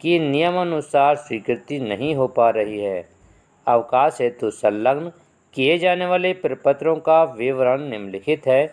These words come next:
तो देखते हैं कौन कौन से हो, कौन से लीव पर कौन से प्रपत्र लगाए जाएंगे। नंबर एक है मातृत्व अवकाश हेतु आवश्यक पत्राजात।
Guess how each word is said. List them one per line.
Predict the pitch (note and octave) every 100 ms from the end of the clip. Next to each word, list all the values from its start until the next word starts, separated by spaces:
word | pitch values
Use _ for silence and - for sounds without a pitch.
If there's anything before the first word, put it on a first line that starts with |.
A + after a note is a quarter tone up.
| _ _ _
तो | -
देखते | F#2+ B2+ C3+ D#3+
हैं | D#3
कौन | D#3 C#3+ D3
कौन | E3 F3
से | D#3+ E3+
हो, | E3+ D#3 - _ _ _ _ _ _ _ - _ _ _ _ _ _ _ _
कौन | D3 E3+ E3+
से | F3+ D#3+
लीव | B2+ D#3 -
पर | D#3 E3
कौन | - B2+ B2
से | B2+ B2+ C3 - - _ _ -
प्रपत्र | B2 - C#3 D3 D#3+ _ -
लगाए | G#2+ G#2+ A2+ C#3+
जाएंगे। | C#3+ D#3 D#3+ D#3+ E3+ - _ _ _ _ _ -
नंबर | A#2 D3+ F#3
एक | F#3+ F#3+
है | F3 F#3+ F#3 D3+ _ _ _ _ _ -
मातृत्व | A#2 D3 F3 - F3 F3 F3+
अवकाश | - B2 B2 - B2+ C#3 D#3+ -
हेतु | A#2+ B2 C#3+ D#3 -
आवश्यक | A#2 A2+ G#2+ - D3 D#3+ -
पत्राजात। | - - A2 G2+ F#2 G#2+ F2+ -